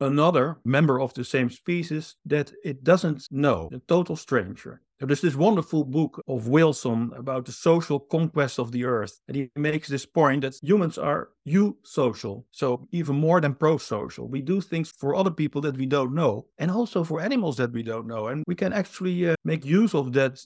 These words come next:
trait of ours. We only have to teach it, uh, how we communicate this to the new generations. Uh,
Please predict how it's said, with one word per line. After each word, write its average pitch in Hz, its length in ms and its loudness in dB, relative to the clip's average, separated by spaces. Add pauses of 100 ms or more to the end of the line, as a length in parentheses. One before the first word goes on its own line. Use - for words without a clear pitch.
(280)
trait 185 380 2
of 120 180 -4
ours. 120 440 -4
We 156 120 -2
only 226 280 0
have 165 160 0
to 131 120 -2
teach - 440 -8
it, 104 200 -6
uh, 131 80 -6
how 120 140 -2
we 143 120 0
communicate 147 640 2
this 135 240 -6
to 139 180 -2
the 135 340 -8
new 143 260 0
generations. 139 840 0
Uh, 123 160 -8